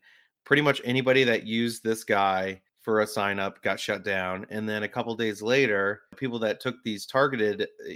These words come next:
expand your membership offers started getting shut down too, even when they were, you know, labeled to their name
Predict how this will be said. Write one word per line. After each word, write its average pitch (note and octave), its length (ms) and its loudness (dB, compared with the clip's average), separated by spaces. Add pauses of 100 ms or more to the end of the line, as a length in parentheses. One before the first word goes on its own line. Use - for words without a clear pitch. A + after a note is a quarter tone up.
(100)
expand G#2+ 520 -4
your G#2 100 -2
membership A2+ 420 -2
offers F2 380 -4
started F2+ 280 -2
getting F2+ 220 -6
shut - 260 -6
down F2 240 -6
too, B2 240 0 (380)
even B2 240 2
when A#2+ 120 2
they A#2 100 2
were, G#2+ 420 0
you G#2+ 140 -6
know, F2+ 160 -6
labeled G#2+ 480 0
to A2+ 100 -2
their G2+ 180 2
name G2+ 440 -4